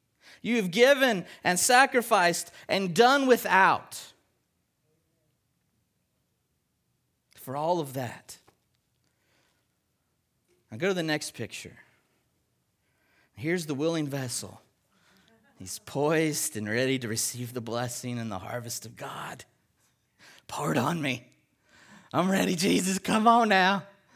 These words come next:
Come on, pour it on me. Right? But here's what I,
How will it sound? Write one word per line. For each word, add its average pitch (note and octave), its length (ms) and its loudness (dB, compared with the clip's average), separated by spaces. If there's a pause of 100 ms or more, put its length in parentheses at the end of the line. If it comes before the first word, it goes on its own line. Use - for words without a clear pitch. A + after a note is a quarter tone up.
(300)
Come A3 260 0
on, A3+ 340 6
pour B3 340 4
it C4+ 40 2
on C4+ 320 0
me. B3 280 -8 (920)
Right? C4+ 360 -6 (2250)
But B2 100 -16
here's G#3 200 -2
what F#3+ 140 -2
I, D3+ 220 -2